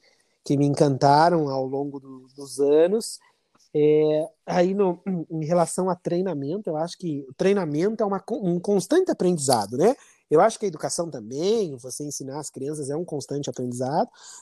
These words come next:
mas é, é, ele, digamos que ele gira numa velocidade menor do que o treinamento. O treinamento, a cada dia abre-se uma ferramenta nova, a cada dia abre-se uma, uma metodologia nova, a cada dia se destaca alguém novo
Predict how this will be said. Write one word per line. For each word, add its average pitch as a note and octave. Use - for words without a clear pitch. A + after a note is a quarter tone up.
mas C#3+
é, F3
é, B2+
ele, F3
digamos E3
que B3
ele A3
gira F#3+
numa A#3
velocidade G#3
menor G3+
do A#3+
que -
o B3
treinamento. C4
O -
treinamento, C4
a D#3+
cada F4
dia G#3+
abre-se D#4
uma D#4
ferramenta A#3
nova, F#3
a -
cada G3
dia G3+
abre-se A3
uma, G3+
uma D3+
metodologia E3+
nova, E3
a -
cada D#3+
dia E3+
se -
destaca E3+
alguém F3
novo G3